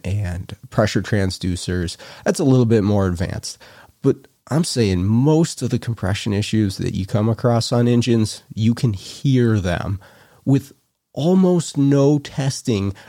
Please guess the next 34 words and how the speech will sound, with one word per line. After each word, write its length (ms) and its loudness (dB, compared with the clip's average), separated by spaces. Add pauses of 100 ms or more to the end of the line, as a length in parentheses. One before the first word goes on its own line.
equipment 720 -4
needed. 440 2
Like, 180 -2
you 60 2
don't 240 2
need 380 4
a 60 -2
fancy 480 -4
<laughs> 0 -
scope. 500 -2
You 120 6
don't 280 4 (220)
need 320 4
a 60 0
fancy 440 0
scan 400 -2
tool, 360 -4 (200)
although, 360 2
uh, 340 -2
Fords 440 2
will 200 0
do 340 -2 (180)
a 140 -2
relative 520 -2
compression 520 -6
test 300 -6
through 160 -2
the 60 -2
scan 340 -2
tool. 260 -2 (380)
But 200 2 (1300)
this 240 0
is 100 0
just 340 0